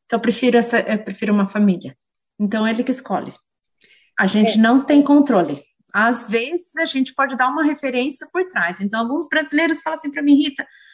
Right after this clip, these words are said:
Speaker 1: eu vi isso e às vezes ajuda." Eu te-, eu já várias vezes, não, não às vezes,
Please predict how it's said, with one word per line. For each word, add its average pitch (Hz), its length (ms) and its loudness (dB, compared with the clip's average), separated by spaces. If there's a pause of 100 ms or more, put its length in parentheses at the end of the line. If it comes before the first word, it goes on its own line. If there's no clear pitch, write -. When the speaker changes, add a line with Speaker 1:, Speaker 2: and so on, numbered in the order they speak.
(440)
Speaker 1:
eu 233 180 2
vi 262 240 4
isso 262 180 -2
e 247 140 2
às 233 160 2
vezes 254 260 -2
ajuda." 262 440 0
Eu 202 80 -2
te-, - 180 -16
eu 202 140 -2
já 190 200 -2
várias 214 380 0
vezes, 180 240 -6
não, 190 180 -2
não 226 140 -2
às 240 140 -2
vezes, 180 260 -8